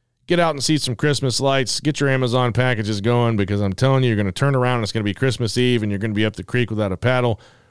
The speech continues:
But until then, we got a lot to look forward. We got Georgia playing a national title potentially. We're, we're still waiting for Dansby to get signed. What's gonna happen with the Falcons and their quarterback situation?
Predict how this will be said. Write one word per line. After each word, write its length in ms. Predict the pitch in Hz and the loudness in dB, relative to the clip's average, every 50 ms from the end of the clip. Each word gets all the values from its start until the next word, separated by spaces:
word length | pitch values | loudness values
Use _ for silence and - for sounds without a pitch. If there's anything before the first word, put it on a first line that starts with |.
| _ _ - | _ _ -2
But 140 | 131 131 127 | 0 2 2
until 340 | 120 101 - 151 151 143 135 | 2 2 0 0 0 2 2
then, 460 | 135 139 143 135 127 120 110 92 - _ _ _ _ _ _ _ _ _ _ | 2 2 2 2 2 2 0 -2 -4 _ _ _ _ _ _ _ _ _ _
we 160 | 101 123 139 | 0 0 2
got 100 | 143 139 | 2 2
a 40 | 131 | 2
lot 220 | 131 131 131 - | 2 0 0 -2
to 60 | - | 0
look 160 | 127 127 123 - | 0 0 0 0
forward. 400 | - 120 123 120 113 107 104 92 | 0 0 2 2 2 2 2 2
We 120 | 117 127 | 2 2
got 140 | 127 120 104 | 0 0 0
Georgia 340 | - 131 139 139 117 117 107 | 2 2 2 4 2 0 0
playing 280 | - 127 127 127 120 | 2 2 2 4 2
a 60 | 117 | 2
national 400 | 113 117 120 120 110 - 120 113 | 2 2 2 2 0 -2 -4 -4
title 320 | - - 127 123 117 113 98 | 0 0 0 2 2 0 0
potentially. 600 | 107 101 - 117 110 107 - 107 98 98 95 95 | -2 -2 0 0 0 0 0 -2 0 0 0 2
We're, 200 | 92 107 123 120 | 2 2 2 2
we're 200 | 104 107 101 104 | 0 -2 -4 -4
still 280 | - - - 135 131 127 | -4 -2 0 2 2 4
waiting 220 | 131 135 131 120 | 4 2 2 2
for 100 | - 127 | 0 -2
Dansby 420 | 107 123 131 131 131 117 104 120 113 | 0 0 2 2 2 2 0 0 0
to 60 | 113 | 0
get 140 | 107 110 - | -2 -2 -2
signed. 400 | - - 113 113 110 104 101 101 | 0 0 2 2 2 2 2 2
What's 200 | 117 127 - - | 0 0 -2 -2
gonna 200 | 139 131 127 113 | -2 0 2 2
happen 300 | 127 127 120 117 123 117 | 2 2 0 0 -2 -2
with 140 | 107 - | -2 -2
the 100 | - - | -4 -6
Falcons 500 | - - 143 143 143 - - 139 135 113 | -2 0 2 2 2 2 0 0 0 0
and 100 | 110 107 | -2 -2
their 120 | 101 101 - | -2 -2 0
quarterback 480 | 143 151 156 143 135 131 131 127 - | 2 2 2 4 2 2 2 0 0
situation? 840 | - - 135 123 - 127 123 131 131 127 - - 131 123 120 110 | 0 -2 -2 0 0 0 2 2 2 2 2 0 0 2 0 0